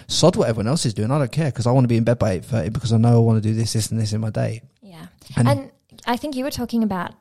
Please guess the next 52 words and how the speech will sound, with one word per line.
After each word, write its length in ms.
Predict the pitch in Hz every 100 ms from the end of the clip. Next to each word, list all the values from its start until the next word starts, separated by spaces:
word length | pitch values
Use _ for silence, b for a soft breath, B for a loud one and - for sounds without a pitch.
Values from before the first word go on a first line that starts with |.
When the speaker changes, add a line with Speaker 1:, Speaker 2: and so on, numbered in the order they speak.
| - - -
Speaker 2:
uh, 100 | - -
it 160 | 247 240
might 200 | 220 240
not 100 | 220
have 80 | 202
been 120 | 196
that 160 | 185 -
podcast, 560 | 202 190 185 196 -
it 60 | 226
might 120 | 190
have 100 | 185
been 100 | 185
another. 440 | 185 175 208 247 269
I'm 120 | 269 277
such 180 | 330 254
a 60 |
fan, 400 | - 190 180 190
<laughs> 60 | -
Frankie, 720 | 233 - 214 - 262 - - - 605 523 466 -
um, 540 | - 269 254 240 226 226 156 - -
about 380 | 233 247 240 -
social 320 | 254 240 233
media, 380 | 208 214 226 196
how 240 | 196 190
it's, 300 | 185 - - -
it's 300 | 202 - _ _
kind 200 | - 247 254
of 60 |
made 220 | 220 190
people 580 | - 208 - 190 190 185 b b _ _ -
feel 180 | 220
like 220 | 214 165 -
they 100 | -
always 300 | 185 180 185
have 160 | 185
to 80 | -
be 120 | 190
doing 240 | 202 202 214
something 540 | - - - - - - -
Speaker 1:
Yeah, 140 | 123
they 80 | 135
got, 140 | 135
Speaker 2:
to, 40 | -
Speaker 1:
always 220 | 143 131
gotta 140 | 135
Speaker 2:
to 40 | 123
Speaker 1:
be 60 |
Speaker 2:
show 320 | - 117 220
Speaker 1:
on, 40 | 214
Speaker 2:
it 100 | 196
off. 180 | 196 -
Speaker 1:
on. 180 | 117